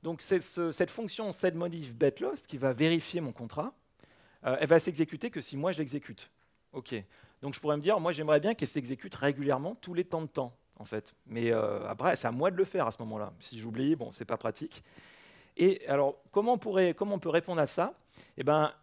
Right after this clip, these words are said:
dans le monde de la blockchain, il y a des, un, il y a des, il y a des services qui commencent à se créer. Et par exemple, il y a un service qui s'appelle, hop, je reviens, voilà, qui s'appelle Ethereum Alarm Clock.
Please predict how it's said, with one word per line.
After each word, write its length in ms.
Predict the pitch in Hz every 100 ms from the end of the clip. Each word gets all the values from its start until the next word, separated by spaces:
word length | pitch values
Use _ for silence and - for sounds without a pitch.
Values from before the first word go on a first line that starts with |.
| -
dans 240 | 127 185
le 60 | 202
monde 120 | 220
de 60 | 185
la 140 | 170
blockchain, 240 | 165 - 233
il 60 |
y 40 | 202
a 40 |
des, 100 | 147
un, 380 | - 143 135 135
il 60 | -
y 20 |
a 20 | 131
des, 80 |
il 100 | 120
y 40 | 110
a 40 |
des 60 | 117
services 360 | - 175 185
qui 100 | -
commencent 340 | 147 143 147 -
à 60 |
se 160 | 110 -
créer. 480 | - - 143 131 247
Et 120 | -
par 160 | 117 131
exemple, 160 | 143 -
il 60 |
y 20 | 131
a 40 |
un 40 |
service 560 | 123 170 160 139 - -
qui 140 | -
s'appelle, 500 | 127 127 - 127 110 - _ _ _ _ _ _ _ _ _ _ _ _ _ _ _ _ -
hop, 280 | 120 98 - - _ _ _ _ _ _ _ _ _ _ _ _ _ _ _ _ _
je 100 | 95
reviens, 300 | 101 98 98
voilà, 220 | 101 101
qui 120 | -
s'appelle 460 | - 139 - 190 208 -
Ethereum 540 | 190 190 175 175 185
Alarm 320 | 156 156 151
Clock. 400 | 131 131 117 -